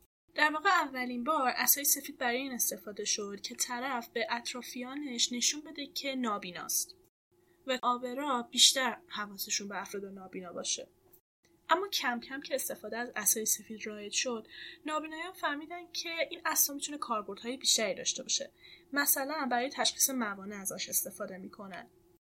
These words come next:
یا جدیداً اگه دقت کنین، توی پیاده روهای قسمت زردی اختصاص داده شده به افراد نابینا. این قسمت زرد دارای یه سری پستی بلندی هاییه که از قبل کار گذاشته شده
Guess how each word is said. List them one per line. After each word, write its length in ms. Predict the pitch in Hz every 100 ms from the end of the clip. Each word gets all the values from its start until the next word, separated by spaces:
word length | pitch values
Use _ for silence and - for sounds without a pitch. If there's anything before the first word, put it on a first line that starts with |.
| -
یا 120 | 294 302
جدیداً 360 | 320 311 320 359
اگه 160 | 381 381
دقت 420 | 254 - 226 -
کنین، 420 | 233 233 277 233
توی 180 | - 392
پیاده 440 | - 339 330 311
روهای 480 | 302 294 - 285 302
قسمت 480 | 294 240 - 240 285
زردی 800 | 233 247 247 269 262 208 202 - - -
اختصاص 500 | 277 320 - 370 -
داده 140 | 311 294
شده 300 | 277 269 254
به 120 | 214
افراد 240 | - 233
نابینا. 560 | 226 196 185 185 190 - - - -
این 100 | 440
قسمت 380 | 415 - 359 359
زرد 520 | 320 311 302 294 -
دارای 680 | 285 262 277 294 302 294 294 285
یه 80 |
سری 640 | 277 - 277 269 262 254 247 -
پستی 360 | - 240 - 233
بلندی 420 | 233 226 214 208
هاییه 640 | - 262 285 220 208 202 - - -
که 100 | 175
از 200 | 277 -
قبل 180 | 320 330
کار 280 | - 254
گذاشته 440 | 233 160 - - -
شده 360 | - - -